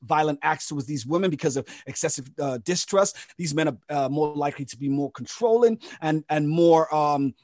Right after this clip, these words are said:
yeah, more, uh, I guess, yeah, more controlling is the word. And then again, looking at the, the violence that, that comes out of the, the music that they create and, and the life that they've lived prior to the music. And ultimately looking at all these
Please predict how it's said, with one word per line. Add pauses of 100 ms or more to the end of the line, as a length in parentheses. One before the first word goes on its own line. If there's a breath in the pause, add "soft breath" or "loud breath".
(100)
yeah,
more, (380)
uh, (460)
I
guess,
yeah,
more
controlling
is
the
word. (160 loud breath)
And
then
again,
looking
at (200)
the,
the
violence
that,
that
comes
out
of
the,
the
music
that
they
create
and,
and
the
life
that
they've
lived
prior
to
the
music. (260 loud breath)
And
ultimately
looking
at
all
these